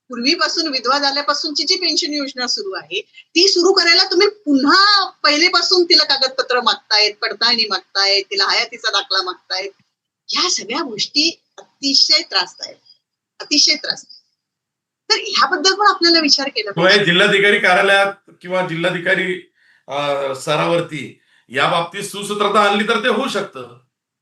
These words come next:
Speaker 1: हो, पण त्यांच्या कमिट्या पण नाही हो. तालुक्याच्या पातळीवर <laughs> संजय गांधी निराधार योजनाच्या कमिट्या जागेवर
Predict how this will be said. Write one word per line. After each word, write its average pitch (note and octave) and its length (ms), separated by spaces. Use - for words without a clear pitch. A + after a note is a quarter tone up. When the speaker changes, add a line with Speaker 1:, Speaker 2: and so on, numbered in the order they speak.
Speaker 1:
हो, E4+ 120
पण F4 120
त्यांच्या F4 320
कमिट्या F4+ 240
पण G4 160
नाही F#4 160
हो. F4+ 240
तालुक्याच्या D4 460
पातळीवर D4 460
<laughs> D4 40
संजय D4 320
गांधी C4+ 280
निराधार B3 380
योजनाच्या A3 420
कमिट्या C4+ 360
जागेवर A#3 380